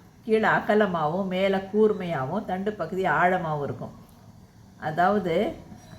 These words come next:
அகலமான விசாலமான அறிவு, கூர்மையான புத்தி, நல்ல ஆழமான அறிவு, இதெல்லாம் நமக்கு வந்து கிடைக்கும். என்ன, அதனால நம்ம வேல் வழிபாடை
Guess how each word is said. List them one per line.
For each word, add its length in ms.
அகலமான 760
விசாலமான 880
அறிவு, 340
கூர்மையான 600
புத்தி, 440
நல்ல 300
ஆழமான 880
அறிவு, 380
இதெல்லாம் 440
நமக்கு 320
வந்து 220
கிடைக்கும். 380
என்ன, 260
அதனால 400
நம்ம 240
வேல் 300
வழிபாடை 460